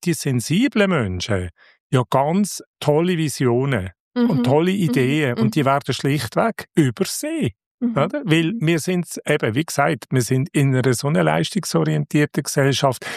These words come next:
Speaker 1: dass das Luxus ist. Dabei wäre es genau sinnvoll, ähm, mal über neue, mit viel mehr noch über neue,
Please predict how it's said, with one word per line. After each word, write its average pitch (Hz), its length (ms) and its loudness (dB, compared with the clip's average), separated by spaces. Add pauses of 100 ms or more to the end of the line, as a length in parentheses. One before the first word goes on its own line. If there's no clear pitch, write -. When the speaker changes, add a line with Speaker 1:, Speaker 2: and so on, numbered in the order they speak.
(320)
Speaker 1:
dass - 240 -2
das - 200 -2 (420)
Luxus 202 720 0
ist. - 460 -6 (320)
Dabei 170 380 2
wäre 143 140 4
es - 280 -4
genau 143 380 2
sinnvoll, 156 880 0
ähm, 120 340 2 (380)
mal 135 300 2
über 139 200 0
neue, 127 600 0 (500)
mit 151 180 0
viel 175 360 0
mehr 156 240 0
noch 151 180 0
über 147 220 -2
neue, 131 440 0